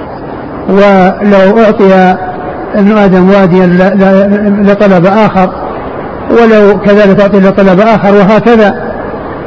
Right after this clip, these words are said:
لكن من يكون عنده غنى النفس فالشيء القليل يكون كثيرا،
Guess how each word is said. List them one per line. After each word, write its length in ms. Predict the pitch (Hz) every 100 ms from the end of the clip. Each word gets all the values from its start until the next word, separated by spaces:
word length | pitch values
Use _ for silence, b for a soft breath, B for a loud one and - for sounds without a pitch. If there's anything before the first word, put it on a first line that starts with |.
| - - - - - - - - -
لكن 460 | 214 247 226 220 226 - -
من 220 | 226 254 226
يكون 320 | 214 277 247
عنده 360 | 208 233 196
غنى 220 | 202 240 214
النفس 460 | 208 220 - - - - - - - - - - - - - - -
فالشيء 340 | 226 - 254 240
القليل 560 | 202 208 226 220 208 - - - - - - -
يكون 400 | 214 202 226 214
كثيرا، 540 | 196 180 196 185 156